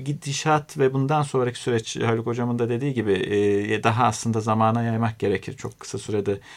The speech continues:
sonuçlanacak gibi gerçekten bir yandan durmuyor. Çünkü ince iş başladı. İşte, e, terör unsurlarının işte sivil halkı devreye sokması, işte böyle kalkan konumunda kullanması bunlar devreye giriyor. Tuzaklar, yani bunların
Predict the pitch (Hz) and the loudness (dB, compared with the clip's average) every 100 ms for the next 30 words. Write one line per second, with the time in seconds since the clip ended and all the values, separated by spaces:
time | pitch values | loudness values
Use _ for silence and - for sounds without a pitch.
0 | - - 110 104 - 107 107 104 - 110 | -20 -6 -4 -4 -2 -4 -2 -4 -4 -4
1 | 104 - 107 - 107 113 110 107 107 107 | -4 -4 -6 -6 -8 -4 -4 -2 -2 0
2 | 110 110 113 127 120 123 160 117 117 117 | 2 2 2 2 2 0 0 -2 0 2
3 | 117 117 123 104 - 95 - - 107 131 | 4 4 4 2 -2 -6 -4 -2 0 0
4 | - - 110 110 - - - - 110 107 | -2 0 0 0 -12 -20 -10 0 2 4
5 | 117 123 120 113 113 110 110 117 120 110 | 4 4 4 2 0 2 4 4 2 -2
6 | - 113 - 113 110 113 110 120 110 107 | -6 -8 -4 -2 0 0 0 2 0 2
7 | 107 107 110 110 110 - 104 - 113 107 | 0 2 0 -2 -6 -4 -6 -2 0 0
8 | - - - 104 104 107 104 - - 113 | -2 -8 -6 0 2 2 0 -8 -4 0
9 | 104 - 117 113 110 110 110 110 117 113 | 2 2 -2 0 0 0 -2 -2 0 0
10 | 110 110 110 110 110 117 113 104 101 98 | 0 -2 -2 2 4 4 4 4 4 2
11 | 98 101 - 117 117 - 104 101 104 104 | 2 -2 -2 0 2 0 -2 -2 -2 -2
12 | 107 110 107 101 | -2 0 -2 -4